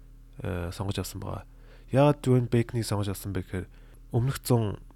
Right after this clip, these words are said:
одоо Charlotte Hornets баг франчайзын түгэндэх одоо хамгийн агуу тоглогчдын нэг болох Kemba Walker, Walker алдсан байгаа.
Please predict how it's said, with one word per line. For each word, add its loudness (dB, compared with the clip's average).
одоо 0
Charlotte -2
Hornets 6
баг 0
франчайзын 2
түгэндэх -4
одоо -4
хамгийн 2
агуу 0
тоглогчдын -8
нэг -8
болох -14
Kemba 2
Walker, -2
Walker -2
алдсан -4
байгаа. -8